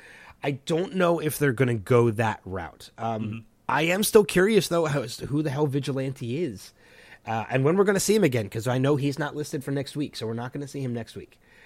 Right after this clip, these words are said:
Speaker 2: Yeah.
Speaker 1: Um, and
Speaker 2: But that, that will
Speaker 1: you know
Speaker 2: play out. You know, you know that's gonna play out before the end of the season.
Speaker 1: Oh, it has to.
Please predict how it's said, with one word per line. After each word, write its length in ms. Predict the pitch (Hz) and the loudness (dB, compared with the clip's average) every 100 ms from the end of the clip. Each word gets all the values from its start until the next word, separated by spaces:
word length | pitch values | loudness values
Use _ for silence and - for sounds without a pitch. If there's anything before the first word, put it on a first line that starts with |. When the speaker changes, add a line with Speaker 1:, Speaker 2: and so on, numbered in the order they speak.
| - - | -20 -8
Speaker 2:
Yeah. 120 | - - | -6 -6
Speaker 1:
Um, 580 | 95 95 90 90 90 90 - _ _ _ _ _ _ _ - | -6 -6 -6 -8 -10 -14 -18 _ _ _ _ _ _ _ -2
and 180 | 127 131 | 4 4
Speaker 2:
But 80 | 123 | 6
that, 340 | 131 - - | 4 2 2
that 140 | 127 131 | 4 8
will 80 | |
Speaker 1:
you 60 | 143 | 8
know 80 | 139 | 6
Speaker 2:
play 200 | 139 135 | 6 8
out. 240 | 127 - - - | 8 4 -4 -6
You 160 | 107 | -2
know, 140 | 104 104 | 0 0
you 180 | 107 | 0
know 220 | 107 110 113 | 2 2 4
that's 180 | 101 | 2
gonna 160 | - 107 | 0 -2
play 200 | 98 90 | 0 0
out 120 | 80 | 0
before 220 | - 104 | -2 -4
the 80 | 92 | 0
end 120 | 95 | -2
of 60 | 87 | -2
the 80 | 92 | -8
season. 340 | - - - - | -10 -10 -6 2
Speaker 1:
Oh, 140 | 190 | 4
it 60 | 151 | 4
has 360 | 151 208 220 - | 2 2 2 0
to. 200 | 95 | -4